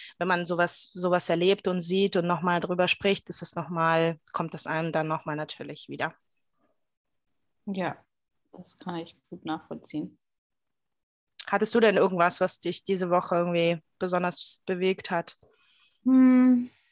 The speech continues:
Speaker 2: nee, also ich fand das jetzt, also das triggert mich natürlich jetzt so ein bisschen, das Thema, was du angesprochen hast, weil meine Mutter ja an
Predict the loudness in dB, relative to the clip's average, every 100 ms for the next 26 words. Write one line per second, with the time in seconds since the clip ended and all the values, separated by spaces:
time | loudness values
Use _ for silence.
0 | _ _ -6 0 2 6 6 6 4 4
1 | 4 2 0 -4 -4 -4 -6 2 4 4
2 | 2 0 0 -4 -12 -16 -20 -20 -20 _
3 | 0 2 0 -4 _ -20 -20 _ _ -6
4 | -4 2 4 6 4 0 0 0 0 2
5 | 2 2 -2 0 0 2 0 -2 -4 -2
6 | 0 2 0 0 2 2 2 -2 0 0
7 | 0 -4